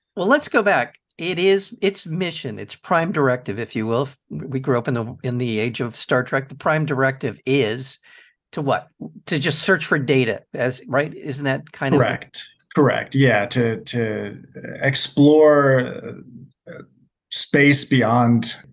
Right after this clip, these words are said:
Speaker 2: uh, our solar system. That's, that's to explore the space beyond our solar system. And those are the first two spacecraft to get there, to get to interstellar space.
Speaker 1: So was that always the mission?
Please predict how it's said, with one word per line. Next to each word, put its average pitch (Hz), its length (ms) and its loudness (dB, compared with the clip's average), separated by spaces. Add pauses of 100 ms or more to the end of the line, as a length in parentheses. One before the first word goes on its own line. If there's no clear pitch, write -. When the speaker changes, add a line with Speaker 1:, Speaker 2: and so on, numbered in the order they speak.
(100)
Speaker 2:
uh, 120 60 -6
our 135 260 4
solar 139 400 4
system. 107 400 -4
That's, 110 320 -8
that's 117 220 -6
to 135 200 -4
explore 165 600 0
the 175 100 -2
space 147 380 -2
beyond 123 260 -4
our 123 80 -6
solar 180 240 -8
system. 123 380 -8
And 127 200 -2
those 147 220 0
are 156 60 0
the 135 100 -6
first 127 320 -8
two 123 100 -6
spacecraft 110 720 -8 (200)
to 107 300 -8
get 131 280 0
there, - 400 -8 (720)
to 107 180 -8
get 117 300 0
to 117 180 2
interstellar 101 460 -4
space. - 520 -8 (120)
Speaker 1:
So - 160 0
was 196 160 6
that 262 180 2
always 226 320 2
the 233 80 -4
mission? 220 360 -2